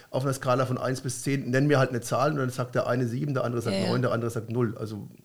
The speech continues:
Speaker 2: Ja, ja. Äh, d-, das ist richtig. Also man versucht natürlich immer, das Glück zu messen. Man will einen Glücksindex, man macht ein Glückshormon aus,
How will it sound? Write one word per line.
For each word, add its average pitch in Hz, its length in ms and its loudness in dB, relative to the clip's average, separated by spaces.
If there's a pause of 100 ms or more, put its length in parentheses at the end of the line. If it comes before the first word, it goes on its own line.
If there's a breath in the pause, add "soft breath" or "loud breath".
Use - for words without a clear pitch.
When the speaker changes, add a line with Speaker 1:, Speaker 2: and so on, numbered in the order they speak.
(220)
Speaker 2:
Ja, 190 180 0
ja. 180 180 2 (340 loud breath)
Äh, 208 200 2
d-, 220 180 -6
das 269 180 2
ist 247 160 2
richtig. 214 300 2
Also 214 160 0
man 214 100 -2
versucht 233 380 -4
natürlich 208 300 -6
immer, 196 100 -2
das 190 180 -4
Glück 185 180 -6
zu - 160 -6
messen. 151 280 -4
Man 170 120 -4
will 175 80 -2
einen 151 120 -4
Glücksindex, 196 880 -2
man - 100 -4
macht - 220 -6
ein 147 100 -8
Glückshormon 185 680 2
aus, 180 240 0